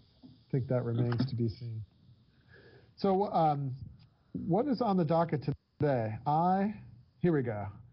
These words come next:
I lost track of my notes here. All right, so we're talking today about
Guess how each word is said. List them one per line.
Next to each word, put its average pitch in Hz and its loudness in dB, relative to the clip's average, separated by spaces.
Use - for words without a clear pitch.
I 131 0
lost 139 0
track 127 0
of 113 -2
my 110 -2
notes 113 -2
here. 98 -6
All 175 2
right, 156 0
so 190 2
we're 170 4
talking 196 0
today 185 4
about 143 2